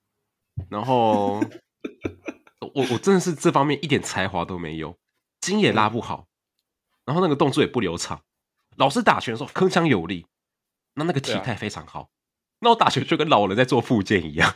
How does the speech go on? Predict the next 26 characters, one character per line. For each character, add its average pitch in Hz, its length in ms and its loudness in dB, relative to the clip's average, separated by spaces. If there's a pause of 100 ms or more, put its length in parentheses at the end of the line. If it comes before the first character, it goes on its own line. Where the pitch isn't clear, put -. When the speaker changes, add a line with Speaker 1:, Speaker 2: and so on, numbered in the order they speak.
(140)
Speaker 1:
<laughs> - 2000 0
Speaker 2:
啊， 101 240 -4
从， 139 180 -6
从 - 260 2
你 160 40 -2
的 147 120 -2
体 135 180 -10
能 123 200 -4
上 156 180 -4
来 131 120 2
说， 131 160 -2
不 131 140 -4
难 127 160 -2
想 113 180 -6
象 117 240 -6
啊。 107 140 -16 (720)
Speaker 1:
对， 214 240 4
没 165 140 4
错， 160 320 4
没 156 100 6
错。 - 160 -4 (520)
<laughs> - 520 -18
最 208 220 6
后 165 180 4
的 123 80 0
话， 113 400 -2